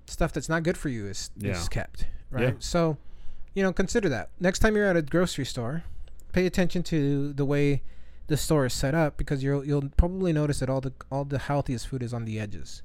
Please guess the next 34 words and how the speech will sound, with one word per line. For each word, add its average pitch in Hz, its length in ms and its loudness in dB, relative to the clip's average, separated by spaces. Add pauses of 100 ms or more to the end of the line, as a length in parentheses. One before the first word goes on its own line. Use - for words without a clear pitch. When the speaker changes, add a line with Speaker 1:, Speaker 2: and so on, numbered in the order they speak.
Speaker 2:
Yeah, 101 240 2 (220)
exactly. 101 440 0
Just 95 220 -2
shop 107 300 4
along 101 400 4
the 95 140 -2
outside. 90 640 -2 (380)
As - 80 -14
a 98 40 -6
matter 101 240 2
of 95 100 0
fact, 98 380 -2
I 85 240 -4 (100)
try 92 380 -4
not 87 360 -4
to - 80 -10
go 90 160 -4
into 87 200 -6
the 87 100 -6
lanes 87 320 -4
for - 200 -4
that 87 240 -4
reason. 82 400 -6
Speaker 1:
Oh, 175 80 2
do 165 100 2
you? 185 100 4
Speaker 2:
Or 220 40 6
Speaker 1:
Do 233 40 6
you - 60 6
Speaker 2:
into 147 100 6
the 165 60 8
Speaker 1:
actively 156 380 6
Speaker 2:
aisles. 147 260 -2
Yeah. 95 280 -2